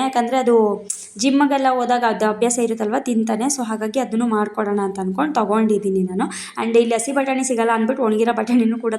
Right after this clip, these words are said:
ತೊಗೊಬಿಟ್ಟಿದ್ದೀನಿ. ಇವಾಗ ಅವ್ರು ಕವರ್ಗೆಲ್ಲ ಹಾಕಿ ಫುಲ್ ಪ್ಯಾಕ್ ಮಾಡ್ತಾ ಇದ್ದಾರೆ. ಸಂಜು ಕಾಲಲ್ಲಿ ಮಾತಾಡ್ತಿದ್ದ, ಅವನಂತೂ ಎಲ್ಲೆಲ್ಲೂ ಬರೀ ಕಾಲಲ್ಲಿ ಮಾತಾಡೋದೇನೆ. So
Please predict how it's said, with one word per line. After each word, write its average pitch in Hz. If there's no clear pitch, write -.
ತೊಗೊಬಿಟ್ಟಿದ್ದೀನಿ. 208
ಇವಾಗ 226
ಅವ್ರು 226
ಕವರ್ಗೆಲ್ಲ 220
ಹಾಕಿ 214
ಫುಲ್ 220
ಪ್ಯಾಕ್ 214
ಮಾಡ್ತಾ 214
ಇದ್ದಾರೆ. 185
ಸಂಜು 233
ಕಾಲಲ್ಲಿ 220
ಮಾತಾಡ್ತಿದ್ದ, 214
ಅವನಂತೂ 214
ಎಲ್ಲೆಲ್ಲೂ 214
ಬರೀ 226
ಕಾಲಲ್ಲಿ 214
ಮಾತಾಡೋದೇನೆ. 202
So 254